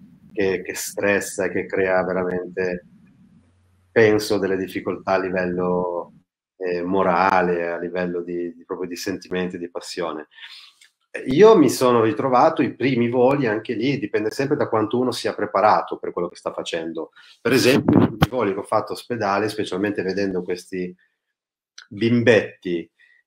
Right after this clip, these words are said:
nelle loro culle termiche di veramente qualche ora, e, e pensare che, di doverli portare il più fretta possibile da un punto A a un punto B per permettergli di sopravvivere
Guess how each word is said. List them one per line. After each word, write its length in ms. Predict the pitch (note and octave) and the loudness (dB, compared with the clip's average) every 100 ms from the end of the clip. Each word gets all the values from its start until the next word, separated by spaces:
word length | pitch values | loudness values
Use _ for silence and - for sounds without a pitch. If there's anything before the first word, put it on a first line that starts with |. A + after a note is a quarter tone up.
| - | -6
nelle 420 | G#2 A2+ A#2 A2 | 2 4 6 6
loro 300 | A#2 B2 A#2+ | 6 6 6
culle 360 | - A#2+ A2+ A2 | 4 4 4 2
termiche 920 | G#2 F#2 F2 F2 E2+ - F2 E2+ - | 2 2 0 -2 -6 -4 -4 -4 -8
di 200 | G2 A2 | -4 0
veramente 640 | A2 A#2 A2+ C#3 C#3+ A#2+ A2 | 2 2 2 4 4 2 -2
qualche 480 | A2+ - - - G2+ | 2 0 -2 -4 -2
ora, 480 | F2+ F2+ E2 D#2+ - _ _ _ | 0 0 0 -4 -8 _ _ _
e, 1080 | - A2+ A2+ A2 G#2+ G#2+ G#2+ G#2 G#2 G#2 - | -2 2 4 4 2 0 0 0 -2 -4 -6
e 200 | B2 - | -8 -4
pensare 640 | - B2+ - D3 D#3 C#3 A2 | -2 -2 0 4 6 4 2
che, 160 | A#2+ | -4
di 200 | A2 A2+ A2+ - _ | -6 -8 -10 -20 _
doverli 380 | A#2 C3 D3 C#3 | -4 0 0 0
portare 480 | C3 - - A#2+ G#2+ | -2 -2 0 2 2
il 80 | |
più 100 | A2+ | -2
fretta 320 | G#2+ C3 B2+ B2 | -4 -4 -4 -6
possibile 580 | A2+ - A#2 G2 F#2+ | -6 -2 -2 -2 -4
da 220 | F#2+ G#2 G2+ | -2 0 0
un 160 | G#2 - | -2 -6
punto 320 | A#2+ A#2 B2+ | -8 0 2
A 40 | |
a 60 | A2 | 2
un 120 | G2 | 0
punto 280 | A2+ G#2+ A2 | -4 -6 -2
B 200 | A#2+ B2 | 0 0
per 200 | G2 F2+ | -2 -6
permettergli 600 | G#2+ G2+ B2 - F#2+ G2 | -4 0 -2 -2 -6 -4
di 100 | F#2+ | -6
sopravvivere 1000 | G2 G#2 A#2+ C3 A2+ C3 D3 D#3 E3 - | -6 -6 -2 -2 0 0 4 4 2 -2